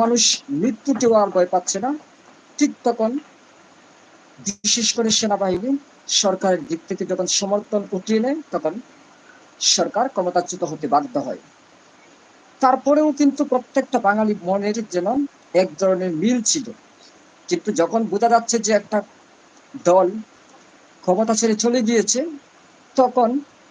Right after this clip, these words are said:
সেই ক্ষমতাটাকে গ্রহণ করার জন্য, সেই ক্ষমতাটাকে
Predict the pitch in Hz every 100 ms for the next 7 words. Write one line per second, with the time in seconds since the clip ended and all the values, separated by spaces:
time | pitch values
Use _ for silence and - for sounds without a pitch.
0 | _ - - - - 240 226 240 247 247
1 | 220 208 208 214 185 214 254 226 214 190
2 | 151 165 175 269 277 - _ _ _ -
3 | - 247 220 220 214 208 202